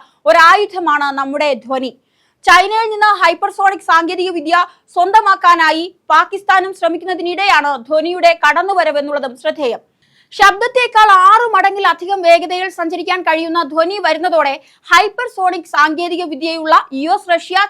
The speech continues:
ചൈന എന്നിവയ്ക്ക് ശേഷം നാലാമത്തെ രാജ്യമായി ഇന്ത്യ മാറുകയാണ്. അഗ്നി ഫൈവ് മിസൈലിന്റെ ബൂസ്റ്റർ റോക്കറ്റിലാകും ധ്വനി ഘടിപ്പിക്കുക. ധ്വനിയുടെ വേഗം ശബ്ദത്തേക്കാൾ ഇരുപത്തിയൊന്ന് മടങ്ങ് വരെ വർദ്ധിപ്പിക്കാനാകുമെന്നാണ് പ്രതീക്ഷിക്കുന്നത്.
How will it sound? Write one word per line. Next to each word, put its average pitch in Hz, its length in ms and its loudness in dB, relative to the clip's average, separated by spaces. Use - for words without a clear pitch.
ചൈന 359 200 -4
എന്നിവയ്ക്ക് 403 380 -8
ശേഷം 320 360 -4
നാലാമത്തെ 427 600 2
രാജ്യമായി 302 680 0
ഇന്ത്യ 294 240 -6
മാറുകയാണ്. 269 640 -4
അഗ്നി 392 460 0
ഫൈവ് 359 220 0
മിസൈലിന്റെ 330 580 2
ബൂസ്റ്റർ 392 540 -6
റോക്കറ്റിലാകും 302 640 0
ധ്വനി 294 480 -4
ഘടിപ്പിക്കുക. 285 640 -4
ധ്വനിയുടെ 359 480 0
വേഗം 320 440 2
ശബ്ദത്തേക്കാൾ 370 920 0
ഇരുപത്തിയൊന്ന് 403 560 -6
മടങ്ങ് 339 520 0
വരെ 294 260 -2
വർദ്ധിപ്പിക്കാനാകുമെന്നാണ് 294 1300 -2
പ്രതീക്ഷിക്കുന്നത്. 254 680 -8